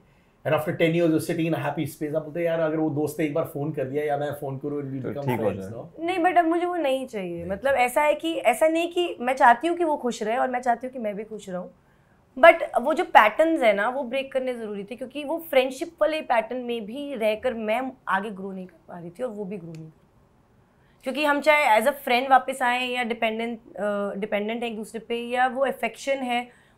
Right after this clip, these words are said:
Speaker 3: कुछ भी हो, लेकिन हम ग्रो नहीं कर पा रहे थे। मतलब, वो चीज़ जो मैं एक्सपेक्ट कर रही हूँ एक रिलेशनशिप में, शायद वो नहीं, अ, दे पा रहा था, या वो शादी basically, क्योंकि उन-, उसने मुझे दो बार प्रपोज करके नहीं कुछ हुआ,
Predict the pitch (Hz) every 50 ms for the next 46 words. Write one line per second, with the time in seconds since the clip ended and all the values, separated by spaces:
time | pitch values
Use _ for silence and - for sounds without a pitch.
0 | _ - - - - - - 359 - 339 320 392 370 302 214 180 160 175 - _
1 | _ _ _ _ 220 254 262 320 330 311 320 339 330 254 202 240 247 254 262 262
2 | 254 233 190 196 175 165 165 170 160 160 165 165 - 170 175 185 180 220 226 214
3 | 220 254 262 262 - 277 285 254 214 262 277 262 262 262 262 - - 262 262 262
4 | - 254 254 233 254 254 254 - 233 233 233 233 220 247 233 208 240 226 226 240
5 | - 254 214 220 240 240 220 208 196 196 233 247 254 - - - - - - 202
6 | 202 196 196 196 196 190 - 180 170 202 196 202 202 185 180 180 175 180 196 202
7 | 196 196 202 202 208 208 - 233 208 214 214 262 254 208 208 202 196 - 196 -
8 | - 185 185 202 - _ _ _ _ _ _ _ _ _ - 254 226 277 277 269
9 | 262 - 240 - 262 269 269 262 247 269 214 233 220 202 240 233 233 226 - 214
10 | 226 240 233 - - 233 214 - - 226 233 233 226 - - 208 208 202 208 240
11 | 240 220 247 226 - 208 214 202 196 214 208 -